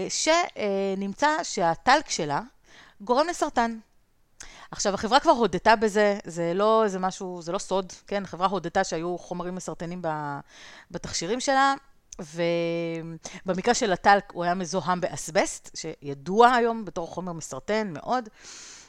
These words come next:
ובסרט הזה, מ-, מה שמראים, זה כל מיני עדויות של נשים, שחלקן כבר לא בחיים,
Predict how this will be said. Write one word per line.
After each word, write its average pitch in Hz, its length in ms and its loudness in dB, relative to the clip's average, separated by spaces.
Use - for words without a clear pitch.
ובסרט 170 1120 -2
הזה, 294 520 0
מ-, 185 300 -8
מה 202 100 -2
שמראים, 277 560 -4
זה 175 120 -8
כל 285 120 4
מיני 330 140 0
עדויות 175 600 -4
של - 180 -6
נשים, 226 520 -6
שחלקן 190 540 0
כבר 156 460 -2
לא 151 180 -6
בחיים, 151 400 -6